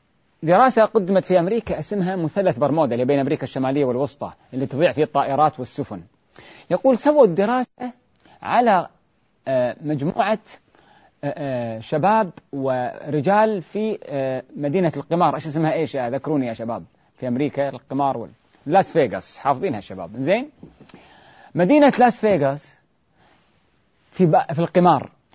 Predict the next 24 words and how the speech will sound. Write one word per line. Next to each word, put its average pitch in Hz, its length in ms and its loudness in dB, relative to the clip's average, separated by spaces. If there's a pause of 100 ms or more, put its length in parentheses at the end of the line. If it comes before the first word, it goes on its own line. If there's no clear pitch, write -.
(140)
شافوا 240 380 4
أن 208 120 4
الرجل 180 440 2 (1040)
كبير 185 260 0
السن 135 380 -6 (240)
إذا 139 200 0
ربح 170 440 0
ومفلس، 135 760 -2 (320)
يت 240 240 -2
له 190 100 6
ضربة 170 280 6
حظ 113 240 0 (100)
بالحرام، 113 560 -4
ها؟ 190 200 -2 (420)
وكمشله. 202 600 2 (720)
على 156 200 4
طول 175 180 2
يلملم 151 340 4
الفلوس 147 360 -4
ويلا. 101 280 -6 (580)
فرح. 165 360 -4 (260)
لكن 151 260 -2
الشاب 165 360 0
يغامر. 131 480 -2